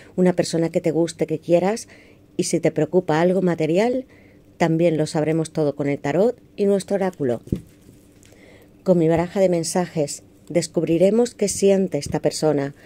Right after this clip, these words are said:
frases exactas. También está basada en el tarot, esta baraja, con muchos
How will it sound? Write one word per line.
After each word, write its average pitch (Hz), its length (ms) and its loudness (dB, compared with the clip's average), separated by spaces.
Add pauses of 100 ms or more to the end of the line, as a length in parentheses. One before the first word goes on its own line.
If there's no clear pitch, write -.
(260)
frases 156 540 -2
exactas. 202 920 -4 (560)
También 165 320 0
está 156 220 -2
basada 156 320 -2
en 151 100 0
el 147 120 -2
tarot, 165 420 2
esta 180 220 -4
baraja, 156 480 -4
con 160 180 0
muchos 180 560 -2